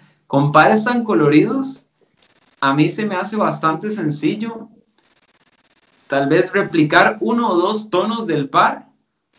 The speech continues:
y ponérselo en alguna parte del out-, del outfit o del atuendo. O sea, te digo, ese, ese verde del sushi es tan bonito que ya me veo con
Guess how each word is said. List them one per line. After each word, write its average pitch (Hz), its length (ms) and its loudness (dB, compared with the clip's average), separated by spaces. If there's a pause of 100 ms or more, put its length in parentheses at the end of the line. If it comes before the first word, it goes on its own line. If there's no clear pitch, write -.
(1160)
y 151 200 2
ponérselo 165 540 -2
en 185 60 -2
alguna 160 380 0
parte 190 300 -2
del 180 200 -2
out-, 151 360 -2
del 135 400 -4
outfit 185 400 -4
o 170 80 -6
del 143 180 -2
atuendo. 143 560 -4
O - 60 -20
sea, 139 260 -4
te 131 120 -14
digo, 143 280 2
ese, 151 340 -6
ese 151 280 -8
verde 180 340 -2
del 135 160 2
sushi 196 340 -10
es 151 120 -14
tan 175 180 0
bonito 185 540 -4 (420)
que 139 400 0
ya 139 180 4
me 156 200 6
veo 175 340 4
con 147 1000 -6